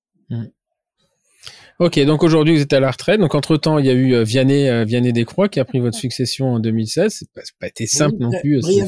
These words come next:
Speaker 2: brièvement.
Speaker 1: peu dans la douleur à l'époque.
Speaker 2: <laughs> Brièvement. Oui.
Speaker 1: Bah, il a fait six ans quand même. Il a fait
Speaker 2: Oui,
Speaker 1: six ans,
Speaker 2: ouais.
Speaker 1: puisque, euh, là, aujourd'hui, il a, il a pris la, la direction, euh,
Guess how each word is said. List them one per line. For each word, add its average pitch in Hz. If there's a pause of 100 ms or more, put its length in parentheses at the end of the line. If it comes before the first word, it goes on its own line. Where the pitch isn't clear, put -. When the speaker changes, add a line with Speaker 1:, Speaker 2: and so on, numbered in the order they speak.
(140)
Speaker 2:
brièvement. -
Speaker 1:
peu 151
dans 131
la 120
douleur 120
à 107
l'époque. 180
Speaker 2:
<laughs> -
Brièvement. 214 (680)
Oui. 190 (180)
Speaker 1:
Bah, 131
il 123
a 117
fait 127
six 175
ans 185
quand 131
même. 104 (460)
Il 110
a 110
fait -
Speaker 2:
Oui, 208
Speaker 1:
six 175
ans, 175
Speaker 2:
ouais. 139
Speaker 1:
puisque, -
euh, 104 (920)
là, 135
aujourd'hui, 127
il 143
a, 113
il 117
a 107
pris 135
la, 104
la 104
direction, 117
euh, 107